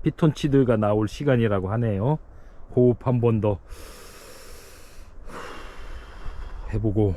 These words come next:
갑니다. 지금 걷고 있는 길은 바닷가는 아니지만,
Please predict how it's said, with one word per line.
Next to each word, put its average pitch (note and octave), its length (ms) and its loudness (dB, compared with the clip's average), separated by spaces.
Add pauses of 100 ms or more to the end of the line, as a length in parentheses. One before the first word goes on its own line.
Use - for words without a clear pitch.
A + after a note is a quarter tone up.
갑니다. G2+ 600 2 (760)
지금 D3+ 240 2
걷고 D3+ 320 8
있는 E3 260 10
길은 D3+ 580 8
바닷가는 C#3+ 1300 8
아니지만, B2+ 600 4